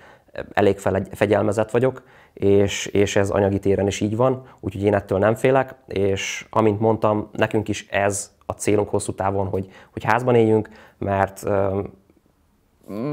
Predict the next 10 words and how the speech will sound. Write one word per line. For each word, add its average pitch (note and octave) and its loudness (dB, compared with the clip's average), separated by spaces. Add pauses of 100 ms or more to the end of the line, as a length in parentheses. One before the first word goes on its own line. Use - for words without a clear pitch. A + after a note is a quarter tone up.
megvan C3 4
egy, A#2 4
egy, G#2 4
egy G#2+ 2
idilli A#2 2
kép, C3+ 4
ahogy G#2 0
élni A2 4
szeretnénk, A#2 2
illetve G#2 0